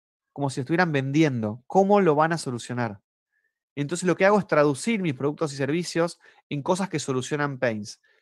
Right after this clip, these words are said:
Lo mismo hago con los gains. Lo mismo hago con los gains. Entonces, vengo para acá. Y acá dice, por ejemplo, fidelizar clientes, tener un socio.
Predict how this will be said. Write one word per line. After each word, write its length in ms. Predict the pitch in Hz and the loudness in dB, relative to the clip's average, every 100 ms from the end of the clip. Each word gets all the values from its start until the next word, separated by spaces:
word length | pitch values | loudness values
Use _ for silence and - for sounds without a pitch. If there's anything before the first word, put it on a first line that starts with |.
| _ - | _ 0
Lo 200 | 170 190 | 4 4
mismo 360 | 247 220 190 | 2 0 2
hago 160 | 202 196 | 4 2
con 120 | 143 | 0
los 140 | 131 | 0
gains. 460 | 143 160 107 - _ _ _ _ _ _ _ | 0 -2 -4 -10 _ _ _ _ _ _ _
Lo 200 | 127 139 | -6 -6
mismo 360 | 151 160 147 139 | -6 -10 -6 -4
hago 140 | 139 | -2
con 120 | 120 | -4
los 120 | 110 | -8
gains. 380 | 120 117 104 - _ _ | -6 -8 -10 -18 _ _
Entonces, 260 | _ 123 123 | _ -8 -4
vengo 220 | 131 123 | -4 -4
para 160 | 117 123 | -4 0
acá. 400 | 185 180 180 - _ _ _ _ _ _ _ _ _ _ _ _ _ - | 2 0 -2 -16 _ _ _ _ _ _ _ _ _ _ _ _ _ -8
Y 60 | |
acá 160 | 156 190 | 2 4
dice, 800 | 196 190 196 190 190 190 190 - _ _ _ | 4 2 2 4 4 2 -2 -10 _ _ _
por 140 | 131 | -4
ejemplo, 760 | 127 - 160 160 160 165 165 _ _ _ _ _ | -4 -6 -6 -4 0 0 0 _ _ _ _ _
fidelizar 600 | - 156 147 139 175 170 | -8 0 0 2 -2 -4
clientes, 960 | 143 143 175 165 147 139 139 131 - _ _ _ _ _ | -2 0 2 0 0 2 2 -2 -12 _ _ _ _ _
tener 240 | 135 139 143 | -4 -2 -2
un 100 | 120 | -4
socio. 920 | - 170 147 - 135 131 127 127 | 2 2 2 -2 0 2 0 -4